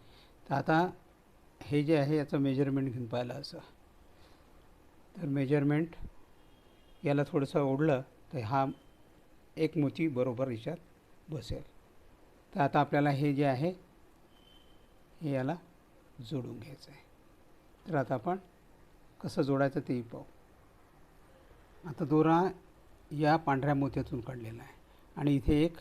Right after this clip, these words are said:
लाल मोती घेतला आहे. त्यानंतर या पांढऱ्या मोत्यातून आपण दोरा काढून घेणार आहोत. त्यानंतर आता इथे परत एक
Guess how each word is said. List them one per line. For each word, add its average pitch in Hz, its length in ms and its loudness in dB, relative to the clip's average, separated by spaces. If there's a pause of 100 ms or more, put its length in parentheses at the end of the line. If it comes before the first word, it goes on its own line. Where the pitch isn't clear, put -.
(120)
लाल 135 260 2
मोती 120 300 -4
घेतला 139 320 -14
आहे. - 120 -20 (760)
त्यानंतर 156 540 4 (1200)
या 151 120 4
पांढऱ्या 143 360 2
मोत्यातून 139 480 -2 (1500)
आपण 131 320 -6
दोरा 123 240 -2 (460)
काढून - 180 -12
घेणार - 280 -18
आहोत. - 240 -20 (2250)
त्यानंतर 156 480 4
आता 147 220 0
इथे 147 220 0
परत 156 360 0
एक 170 220 -4